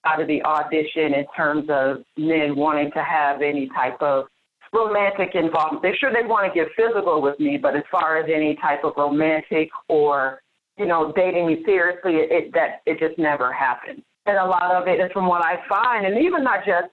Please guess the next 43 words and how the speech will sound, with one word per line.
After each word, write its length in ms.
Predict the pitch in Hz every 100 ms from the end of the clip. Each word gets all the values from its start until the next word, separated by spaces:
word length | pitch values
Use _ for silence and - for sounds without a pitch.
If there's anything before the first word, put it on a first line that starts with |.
| -
men, 500 | 156 175 220 320 269
but 180 | 165 -
people 360 | 262 254 208
in 240 | 175 160 160
general, 460 | 185 226 208 156 156
men, 400 | 175 196 220 202
women 400 | 202 214 220 220
across 540 | - - 185 165 175 - _ 143
various 380 | - 196 214 202 196 170
ethnicities, 540 | 185 190 202 214 220
even 420 | 214 - 233 208 202 - _
among 240 | 202 202 170
our 140 | 175
own 220 | 180 185 175 -
people. 320 | 269 269 196
I 140 | 165
don't 140 | 175 190
know 120 | 175
what 200 | 165 170
it 120 | 165
is 180 | 170 170
about 440 | 147 147 160 196
me. 380 | 220 262 302 311 _ _ _
But 120 | 208
if 140 | 262 262
you 100 | 269
know 200 | 277 285
who 140 | 277
I 140 | 233 208 185
am, 120 | 185
you 100 | 233
know 240 | 233 226 226
that 140 | 196
I'm 120 | 180
intelligent 580 | 190 190 190 170 175 180
and 100 | -
I'm 120 | 170
very 200 | 170 165
knowledgeable 560 | 165 156 165 160 147 147
about 360 | 151 151 143 -
a 40 |
lot 260 | 160 165
of 60 | 139